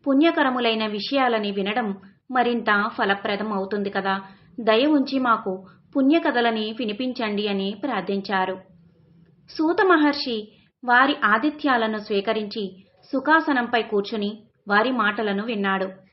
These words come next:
వారందరికీ నమస్కరించి చిరునవ్వుతో, మీకు నా మీద ఉన్న అభిమానానికి కృతజ్ఞుణ్ణి. పుణ్యకార్యాలు జరిగే చోట పుణ్యప్రదమైన విషయాన్ని చెప్పడం కూడా ఒక అదృష్టమే.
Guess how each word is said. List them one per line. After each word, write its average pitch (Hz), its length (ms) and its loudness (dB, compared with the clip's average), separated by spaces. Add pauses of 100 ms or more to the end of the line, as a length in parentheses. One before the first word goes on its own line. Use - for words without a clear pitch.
(360)
వారందరికీ 247 680 2
నమస్కరించి 226 1000 -4 (260)
చిరునవ్వుతో, 240 720 0 (280)
మీకు 277 280 0
నా 269 160 4
మీద 254 220 -2
ఉన్న 269 460 2 (160)
అభిమానానికి 233 960 0 (320)
కృతజ్ఞుణ్ణి. 226 720 0 (440)
పుణ్యకార్యాలు 247 840 2
జరిగే 214 500 0
చోట 208 180 -2 (580)
పుణ్యప్రదమైన 233 840 2
విషయాన్ని 220 600 -4
చెప్పడం 214 320 -2
కూడా 202 440 -4 (260)
ఒక 240 160 -4
అదృష్టమే. 208 680 -2